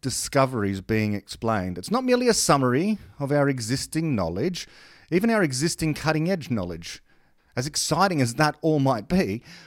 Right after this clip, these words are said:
but rather it contains some new contributions to epistemology. How knowledge works.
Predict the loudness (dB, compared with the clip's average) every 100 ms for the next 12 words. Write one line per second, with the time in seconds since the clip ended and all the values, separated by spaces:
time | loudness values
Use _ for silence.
0 | _ -6 -2 0 0 -2 -6 -10 -4 -4
1 | -4 -6 -2 -2 0 -2 -4 -4 0 2
2 | 4 8 8 6 4 0 -2 -14 _ _
3 | -8 -6 -4 -4 -2 -2 -2 -6 -6 -6
4 | -6 -6 -8 -6 -6 -6 -8 -16 _ _
5 | _ _ _ 0 4 4 4 4 2 -2
6 | -12 -12